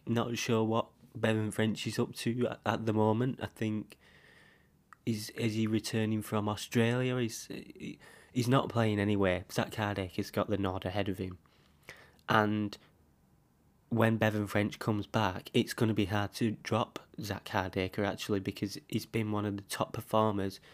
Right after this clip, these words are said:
in the rounds, and he looks really good. You know, he's gonna be really knocking on the door for fullback position for England for the World Cup.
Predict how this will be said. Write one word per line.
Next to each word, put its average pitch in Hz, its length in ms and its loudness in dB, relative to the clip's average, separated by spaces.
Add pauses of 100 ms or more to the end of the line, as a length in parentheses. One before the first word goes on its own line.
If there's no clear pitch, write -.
(120)
in 110 260 4
the 107 120 4
rounds, 104 640 0 (180)
and 104 380 2 (1500)
he 117 180 6
looks 110 520 4
really 104 280 8
good. 107 300 4 (320)
You 113 140 2
know, 95 160 4
he's 98 140 -2
gonna 104 260 2
be 98 320 0 (500)
really 117 300 4
knocking 104 340 2
on 101 140 2
the 101 80 2
door 107 200 6
for 101 200 0 (280)
fullback 104 520 2
position 104 500 -2
for 95 180 -2
England 101 720 2 (140)
for - 140 2
the 95 100 6
World 92 260 2
Cup. 143 280 4